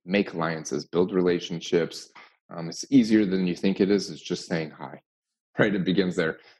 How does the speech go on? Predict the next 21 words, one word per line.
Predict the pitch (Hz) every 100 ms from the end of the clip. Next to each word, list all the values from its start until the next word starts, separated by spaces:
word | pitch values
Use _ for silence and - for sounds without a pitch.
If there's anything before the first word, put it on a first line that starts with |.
| _
But | 104 92
do | 139
that. | 104 80 -
Build | 123 143
relationships, | 113 107 107 107 110 127 120
'cause | - 90
relationships | 90 87 104 104 95 - 92 -
will | 87
be | 87
the | 82
catalyst | - - 80 78 80 -
that | 80 76
makes | 82 85 85 -
you | 87
a | 69
ton | - 80
of | 76
money. | 80 92 101 - - _ -
And | 92
then, | 92 90 90 -
again, | 98 101 92 82